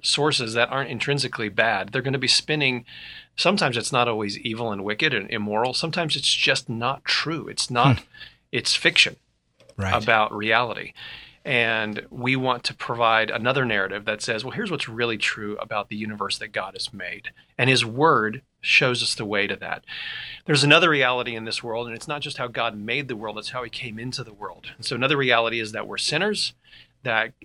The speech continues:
Speaker 1: God sent his son to come and to die for our sins, and that he saves those who put their trust in him and take refuge in him. And so, uh, all these are different realities of the world in which we live.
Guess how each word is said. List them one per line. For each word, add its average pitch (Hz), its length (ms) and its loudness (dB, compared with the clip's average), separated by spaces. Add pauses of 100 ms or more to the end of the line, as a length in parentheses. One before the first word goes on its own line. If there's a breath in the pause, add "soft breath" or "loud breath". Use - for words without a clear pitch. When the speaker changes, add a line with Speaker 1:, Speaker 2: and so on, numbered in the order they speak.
(180)
Speaker 1:
God 120 300 0
sent 131 240 -2
his 110 160 -4
son 147 380 0
to 131 100 -10
come 127 340 -2
and 113 120 -6
to 107 80 -8
die 113 320 -2
for 123 180 -2
our 107 140 -2
sins, 123 580 0
and 113 320 -6
that 107 260 -2
he 123 440 -4
saves 113 460 -2
those 107 320 -2
who 107 100 -8
put 98 220 -4
their 101 100 -10
trust - 440 0
in 107 140 -8
him 98 380 -6 (720 loud breath)
and 110 100 -6
take 104 220 -2
refuge 120 440 4
in 101 120 -4
him. 95 320 -4 (200)
And 120 160 -6
so, 110 480 4 (320 soft breath)
uh, 110 380 2
all 165 260 8
these 135 500 0 (200)
are 120 260 0
different 143 420 0
realities 110 800 0 (140)
of 120 260 -2
the 120 100 -4
world 107 380 -4
in 107 80 -6
which 104 200 -6
we 107 140 -6
live. 101 560 -2